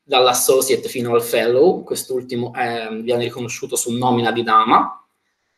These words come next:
ha durata iniziale tre anni e prevede dei rinnovi successivi,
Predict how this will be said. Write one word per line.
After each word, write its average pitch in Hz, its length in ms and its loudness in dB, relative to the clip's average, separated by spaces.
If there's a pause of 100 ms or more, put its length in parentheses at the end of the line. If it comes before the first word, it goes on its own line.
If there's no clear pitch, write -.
(160)
ha 165 180 4
durata 165 320 4
iniziale 139 300 4
tre 143 120 4
anni 135 300 4
e 120 60 -2
prevede 123 420 -2
dei 127 160 -2
rinnovi 131 240 -4
successivi, 185 960 -2